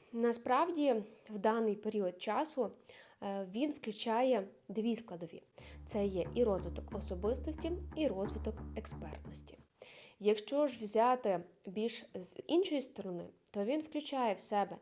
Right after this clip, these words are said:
і розвиток інструментарної бази. Тобто, якщо ми говоримо конкретно вже в даному випадку про Instagram,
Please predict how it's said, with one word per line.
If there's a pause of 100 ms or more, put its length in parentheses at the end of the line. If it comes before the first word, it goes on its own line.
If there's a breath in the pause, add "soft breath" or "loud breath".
(140)
і
розвиток
інструментарної
бази. (440 loud breath)
Тобто,
якщо
ми
говоримо (100)
конкретно
вже
в
даному
випадку (160)
про (100)
Instagram,